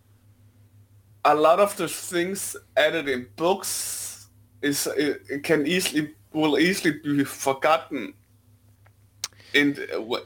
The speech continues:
when going through video. And there's a lot of important things in books that could still be useful.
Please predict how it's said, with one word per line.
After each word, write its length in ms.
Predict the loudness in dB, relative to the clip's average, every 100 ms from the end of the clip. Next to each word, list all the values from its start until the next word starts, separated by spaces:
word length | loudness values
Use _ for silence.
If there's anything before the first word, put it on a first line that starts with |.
| -4
when 240 | 0 2
going 300 | 2 2 2
through 320 | -2 -6 -4
video. 460 | 0 2 4 2 2
And 300 | 0 -2 -8 -14 -16 _ _
there's 220 | 0 0 0
a 60 |
lot 220 | 2 2
of 120 | 2 -2
important 480 | 0 2 2 0
things 360 | -4 -2 -2 -4
in 160 | -6 -2
books 420 | 0 0 -2 -8
that 220 | -4 -4
could 160 | -4 -10
still 240 | 0 -2
be 140 | 0 -2
useful. 600 | -2 -4 -2 -2 -2